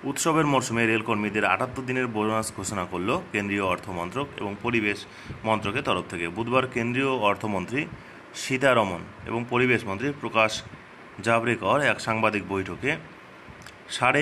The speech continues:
এগারো লক্ষ কর্মচারীরা এই বোনাস পাবেন বলে জানিয়েছেন। মোদি জমানায় গত বছরের তুলনায় এবছর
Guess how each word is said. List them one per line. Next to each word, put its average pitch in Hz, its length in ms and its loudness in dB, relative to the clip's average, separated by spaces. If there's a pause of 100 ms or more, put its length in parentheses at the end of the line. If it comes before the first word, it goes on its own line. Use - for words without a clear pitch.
(120)
এগারো 135 320 6
লক্ষ 156 160 -2 (200)
কর্মচারীরা 101 600 4 (180)
এই 104 60 2
বোনাস 104 340 0
পাবেন 104 300 4
বলে 113 180 0
জানিয়েছেন। 90 420 -4 (1080)
মোদি 120 240 2
জমানায় 127 460 4
গত 113 100 2 (100)
বছরের 120 300 0
তুলনায় 113 400 4 (120)
এবছর 107 300 0